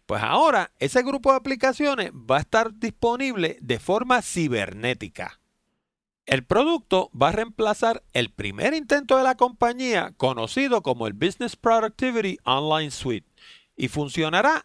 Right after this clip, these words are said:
a base de un modelo de suscripción. Según Delbain, la movida a un modelo de nube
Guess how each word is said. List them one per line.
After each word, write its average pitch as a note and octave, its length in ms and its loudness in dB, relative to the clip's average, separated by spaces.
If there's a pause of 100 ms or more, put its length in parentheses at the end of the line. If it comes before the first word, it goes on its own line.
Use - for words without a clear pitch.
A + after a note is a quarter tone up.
a B2 160 0
base B3+ 480 0
de A#2 140 -4
un B2+ 120 -6
modelo G#3+ 480 0
de C3+ 180 0
suscripción. G2+ 840 -8 (760)
Según G#3 340 -4
Delbain, C#4+ 580 2
la A2+ 200 0
movida D#3 600 0 (160)
a G#2 140 2
un G#2 100 -6
modelo F3 400 0
de F#3+ 140 0
nube G3 340 -4